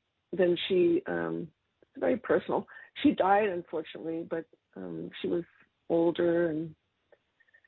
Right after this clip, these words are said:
and then, and it was at that point that I just thought, "Okay, now you can sort of figure out how to structure this and pull it together in, in a larger book."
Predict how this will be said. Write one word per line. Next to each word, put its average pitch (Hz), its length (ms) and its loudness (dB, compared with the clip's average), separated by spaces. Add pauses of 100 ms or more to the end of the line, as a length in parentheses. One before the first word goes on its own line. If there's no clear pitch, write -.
(600)
and 233 160 6
then, 247 360 4 (200)
and 233 160 0
it 240 100 -2
was 226 140 -6
at 233 160 -2
that 226 280 0
point 220 380 -6
that 196 120 -6
I 196 120 -4
just 196 240 -10
thought, 185 240 -10 (140)
"Okay, 196 500 -6 (300)
now 196 220 -2
you 190 180 0 (160)
can 180 320 -8
sort 170 140 0
of 165 100 -2 (1080)
figure 175 280 4
out - 140 -4
how 190 60 -6
to 175 160 -4
structure 165 340 -4
this 156 240 -4
and 156 220 -4
pull 165 180 0
it - 140 -4
together 160 600 0 (520)
in, 170 180 0
in 160 180 -2
a 156 60 -2
larger 156 320 -2
book." 156 260 -2